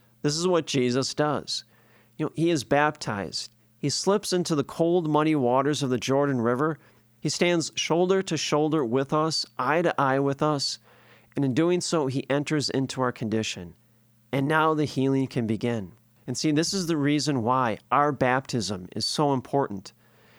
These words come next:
At the moment of our baptism, Jesus joins his life with us.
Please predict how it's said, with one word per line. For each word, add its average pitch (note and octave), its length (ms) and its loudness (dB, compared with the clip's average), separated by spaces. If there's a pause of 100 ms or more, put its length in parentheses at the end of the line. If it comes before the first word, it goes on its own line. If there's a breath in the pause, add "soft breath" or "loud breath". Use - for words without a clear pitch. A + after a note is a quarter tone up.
At - 100 -4
the C#3 80 2
moment F#3 380 2
of D#3+ 120 0
our D#3 180 2
baptism, A#2 760 0 (380 soft breath)
Jesus E3 500 0 (140)
joins D3+ 560 -2
his C#3+ 460 -2
life A#2 380 0
with B2 160 -4
us. - 500 -4